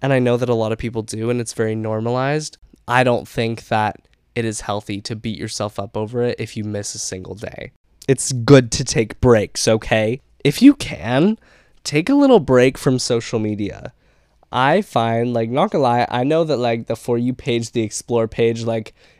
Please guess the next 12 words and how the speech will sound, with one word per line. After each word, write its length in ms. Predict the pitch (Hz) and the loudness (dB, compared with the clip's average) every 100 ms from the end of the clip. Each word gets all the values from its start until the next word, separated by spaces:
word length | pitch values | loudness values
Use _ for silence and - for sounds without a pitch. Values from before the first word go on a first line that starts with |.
| - | -10
it's 220 | 120 - | -10 -6
based 320 | 120 120 - | -4 -2 -2
off 200 | 113 110 | -2 -2
of 140 | 120 | -2
what 160 | 117 120 | 0 2
I 120 | 113 | 0
look 280 | 110 113 - | -4 -6 -2
at. 340 | 131 147 - _ _ _ _ | 0 0 -4 _ _ _ _
And, 160 | 131 135 | -4 0
like, 280 | 131 127 - | 2 0 0
you 60 | |
know, 260 | 139 135 - | 2 2 0